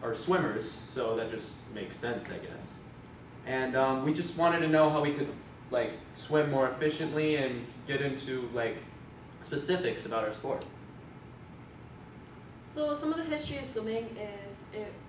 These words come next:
Speaker 2: was first introduced in the Olympics in eighteen ninety-six. The butterfly was introduced in nineteen fifty-six, and the strokes have changed drastically. Like, the butterfly started out with a breaststroke kick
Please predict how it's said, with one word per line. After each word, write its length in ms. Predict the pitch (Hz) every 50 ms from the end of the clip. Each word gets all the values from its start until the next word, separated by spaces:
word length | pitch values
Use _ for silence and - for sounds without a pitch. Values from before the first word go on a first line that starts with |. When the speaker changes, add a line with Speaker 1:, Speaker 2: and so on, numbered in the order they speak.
| - - - -
Speaker 2:
was 180 | 220 226 -
first 300 | - - 254 277 277 -
introduced 340 | - 254 233 226 254 254 254
in 60 | -
the 60 | 240 220
Olympics 420 | 208 208 208 214 233 233 233 - -
in 220 | 190 196 180 180 175 190
eighteen 560 | 202 202 - - - 226 214 208 202 196 202 202 - - - - -
ninety-six. 720 | 220 226 226 214 214 - - 226 254 254 - - - - - - - - - - - - - -
The 60 | 233 214
butterfly 400 | 233 233 262 269 285 277 269 269
was 140 | 269 -
introduced 480 | - 240 233 233 240 226 240 247 254 226
in 120 | 208 196
nineteen 380 | 190 190 202 220 220 - 262 262
fifty-six, 800 | 269 277 285 285 285 294 - 311 302 311 302 - - - - - - - - - - - - - - - - -
and 240 | 233 240 233 233 240
the 60 | 247
strokes 300 | 240 - 254 254 254 269
have 120 | 294 269
changed 460 | - - 254 233 233 233 226 - - -
drastically. 580 | 190 185 185 185 - - 190 - 202 196 196 196
Like, 200 | 190 190 190 -
the 60 | -
butterfly 400 | - 226 226 233 - 247 226 226
started 260 | 226 - 214 202 208
out 220 | 208 208 202 202 202 - - -
with 220 | 190 202 202 196 190
a 260 | 185 180 180 175 175 - - - - - -
breaststroke 400 | 208 208 208 - 226 214 - -
kick 180 | 220 208 208